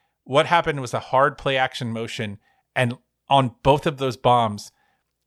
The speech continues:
of the two inside linebackers and two safeties on the field, three of the four got suckered in by the play action motion on both bomb.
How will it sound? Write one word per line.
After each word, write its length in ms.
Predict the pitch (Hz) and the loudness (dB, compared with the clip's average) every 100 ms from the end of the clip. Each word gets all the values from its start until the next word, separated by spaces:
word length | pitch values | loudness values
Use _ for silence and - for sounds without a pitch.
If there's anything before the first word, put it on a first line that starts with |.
| _ | _
of 240 | 135 135 123 | 2 2 0
the 120 | 135 | -6
two 540 | 120 - 175 180 185 175 | -6 -6 -6 -6 -8 -8
inside 320 | 147 151 151 | -6 0 2
linebackers 520 | 139 135 135 - 127 | 2 0 0 0 -4
and 160 | - 117 | -4 -8
two 240 | - 143 | -6 -6
safeties 400 | 135 - 127 131 | -4 -4 -4 -4
on 80 | 117 | -4
the 60 | 113 | -6
field, 360 | - 113 107 - | -6 -6 -6 -10
three 360 | - 135 143 | -12 -4 -2
of 120 | 151 | -2
the 80 | 123 | -2
four 380 | - 123 127 135 | -6 -4 0 0
got 200 | 127 117 | 2 0
suckered 420 | - - 120 117 | 0 -2 0 -2
in 200 | 110 120 | -2 -2
by 120 | 120 | -2
the 60 | 107 | -2
play 160 | - 110 | -2 -2
action 280 | 107 - | -2 -2
motion 260 | 117 120 123 | -2 -2 -2
on 140 | 113 | -4
both 280 | 98 101 - | -4 -8 -8
bomb. 280 | 101 90 - | -8 -8 -12